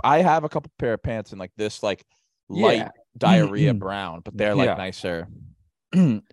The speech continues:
Speaker 2: that, yeah, I think it works in a nicer pant. I don't think it works in a khaki or in
Speaker 1: Yeah.
Speaker 2: a, a
Speaker 1: I would feel bad too going to Target, like, tomorrow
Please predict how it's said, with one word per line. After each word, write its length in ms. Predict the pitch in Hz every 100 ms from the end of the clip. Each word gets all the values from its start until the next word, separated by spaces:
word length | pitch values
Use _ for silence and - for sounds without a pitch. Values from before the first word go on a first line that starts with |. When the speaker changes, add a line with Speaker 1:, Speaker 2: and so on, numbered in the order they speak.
| 131 127
Speaker 2:
that, 160 | 143
yeah, 220 | 123 107 78
I 100 | 110
think 160 | 151 135
it 40 |
works 300 | 131 135 139
in 100 | 147
a 20 | 95
nicer 400 | 82 98 - 123
pant. 280 | 127 135 -
I 60 |
don't 320 | 90 98 95 90
think 160 | 92
it 80 | 87
works 260 | 80 78 85
in 80 |
a 60 | 73
khaki 420 | - 73 - - -
or 180 | 85 82
in 120 | 92
Speaker 1:
Yeah. 320 | 78 69 71 65 _
Speaker 2:
a, 60 | -
a 140 | 82 78
Speaker 1:
I 100 | 123
would 200 | 120 131
feel 180 | 156 151
bad 360 | 117 98 98 -
too 200 | 95 92
going 360 | 90 85 87
to 60 | 90
Target, 420 | - 76 82 85
like, 140 | 82 -
tomorrow 520 | 87 73 73 78